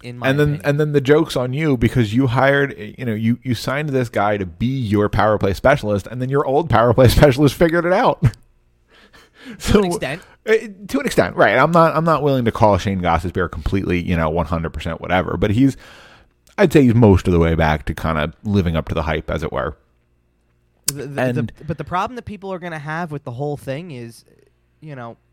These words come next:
Speaker 1: when you go down, up and down the lineup, Claude Giroux, Jake Voracek, Kevin Hayes, James Van Riemsdyk, Travis Konecny, Sean Couturier, Oscar Lindblom, Scott Laughton, Joel Farabee, Nolan Patrick, like,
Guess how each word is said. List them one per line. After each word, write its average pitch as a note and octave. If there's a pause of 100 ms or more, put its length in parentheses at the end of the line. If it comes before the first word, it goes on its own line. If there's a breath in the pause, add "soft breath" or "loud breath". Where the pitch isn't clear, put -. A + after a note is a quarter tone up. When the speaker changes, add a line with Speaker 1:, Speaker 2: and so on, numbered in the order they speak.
(420)
Speaker 1:
when C#3+
you D3+
go D#3
down, F#3+
up E3+
and E3
down D3+
the C#3
lineup, C3+
Claude C#3+
Giroux, D3
Jake C3
Voracek, B2+
Kevin C3+
Hayes, A#2+
James C3+
Van C#3
Riemsdyk, A2+
Travis D#3
Konecny, C3
Sean D3
Couturier, B2+
Oscar D3
Lindblom, A2+
Scott E3
Laughton, A2 (560)
Joel E3+
Farabee, B2+
Nolan D3+
Patrick, A#2+
like, B2